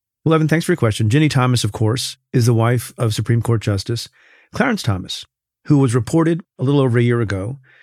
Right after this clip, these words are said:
to have had communications with Mark Meadows in the White House, uh, Jared Kushner, the former president's son-in-law, and some other folks in connection with some of the things that happened in the lead up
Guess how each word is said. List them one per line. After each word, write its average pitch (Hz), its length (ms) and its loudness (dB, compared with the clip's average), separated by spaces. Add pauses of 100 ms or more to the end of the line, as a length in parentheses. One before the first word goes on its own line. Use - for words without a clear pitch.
(280)
to 139 80 0
have 120 80 2
had 131 200 2
communications 131 680 0
with 110 100 0
Mark 120 220 0
Meadows 117 400 0
in 107 80 0
the 104 60 0
White 110 180 0
House, 110 400 -4 (260)
uh, 101 140 -2
Jared 120 260 -2
Kushner, 117 460 -4 (260)
the - 80 -2
former 117 240 0
president's 101 400 -2
son-in-law, 110 640 -2 (360)
and 120 140 0
some 131 140 0
other 135 160 0
folks 110 320 -2
in 117 160 -4
connection 117 500 -4 (160)
with 117 140 -2
some 131 160 2
of 120 40 -2
the 104 60 -6
things 117 140 0
that 107 100 -2
happened 110 320 -2
in 104 60 0
the 104 80 -2
lead 107 180 -2
up 101 180 -6